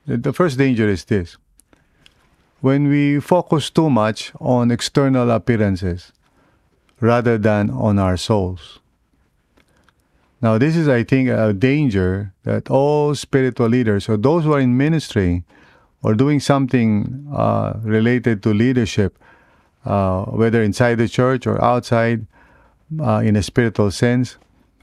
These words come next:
uh, dapat pag-ingatan talaga ito because this is very common when we focus too much on external appearances rather than on our souls.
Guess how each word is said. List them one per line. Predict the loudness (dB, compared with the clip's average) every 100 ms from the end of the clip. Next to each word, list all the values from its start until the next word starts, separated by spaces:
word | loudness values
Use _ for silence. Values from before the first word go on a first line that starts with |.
| _
uh, | -2 0 0 0
dapat | 0 0 0
pag-ingatan | 0 0 2 2 0 0 -2 0
talaga | 0 0 0
ito | 0 -2
because | -2 -2 -2 -2 -4 -12 _ _ _ -4
this | -2 0
is | 0
very | 0 0 0
common | -2 -2 0 -2 -6 -12 _ _ _ _ _ _ _ _ _ _ _ _ _ -2
when | 0 2
we | 0
focus | 2 0 0 -2 -2
too | 0 0
much | 2 0 -2
on | -2 0 0
external | -2 -2 -2 0 2 0
appearances | 0 -2 0 0 -2 -6 -8 -12 _ _ _ _ _ _ _ _ -2
rather | 0 2 0
than | 0 2 2
on | 2
our | 0 0
souls. | -2 -2 -2 -4 -10 -18 -20